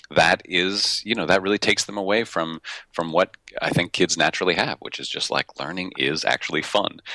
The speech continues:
And I think there aren't a lot of kids in your average school who, <laughs> who would, uh, who would say that. But I think every child, um, you know, when they're your kid's age or my kid's age, uh, they know that learning is fun. They, that's what, that's all they do every day is try and learn new things. So, um,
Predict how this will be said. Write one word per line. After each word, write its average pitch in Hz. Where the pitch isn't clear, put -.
And 73
I 76
think 82
there -
aren't 76
a 73
lot 69
of 67
kids 69
in 65
your 65
average 64
school 71
who, 73
<laughs> -
who -
would, 90
uh, 69
who 82
would 87
say -
that. -
But 73
I 73
think 80
every 78
child, 76
um, 64
you 85
know, 80
when 69
they're 73
your 98
kid's 76
age 82
or 80
my 82
kid's -
age, 73
uh, 78
they 98
know 120
that 85
learning 60
is -
fun. -
They, 65
that's 78
what, 85
that's 76
all 82
they 85
do 87
every 82
day 95
is -
try 67
and 58
learn 62
new 60
things. -
So, 73
um, 85